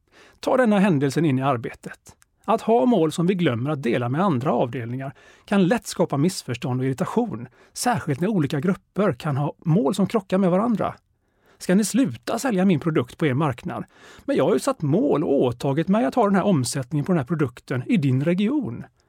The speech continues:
En annan situation kan vara: "Varför gör du det här? Det är ju mitt jobb, mina uppgifter." Oklar kommunikation ger oklara mål, oklara roller och oklar ansvarsfördelning.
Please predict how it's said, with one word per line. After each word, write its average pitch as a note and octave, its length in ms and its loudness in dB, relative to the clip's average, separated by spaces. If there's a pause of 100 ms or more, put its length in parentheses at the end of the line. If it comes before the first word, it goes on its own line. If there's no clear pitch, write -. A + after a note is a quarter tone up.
(560)
En F#3+ 100 2
annan C#3+ 200 2
situation F3+ 400 0
kan D#3+ 160 -2
vara: C3+ 260 0 (560)
"Varför G#3+ 240 -4
gör A#3 120 4
du A3+ 80 2
det G#3 100 2
här? C3+ 240 -2
Det D#3 80 2
är - 20 2
ju A3+ 60 4
mitt A3 340 0
jobb, A#2 200 -2
mina F3+ 260 4
uppgifter." - 640 -8 (1400)
Oklar F#3+ 580 0
kommunikation D#3 880 0
ger C#3+ 240 0
oklara F3 540 0
mål, C3+ 440 0
oklara F3 640 0
roller D#3 420 0
och - 180 -8
oklar D3 440 -4
ansvarsfördelning. C#3+ 1080 -4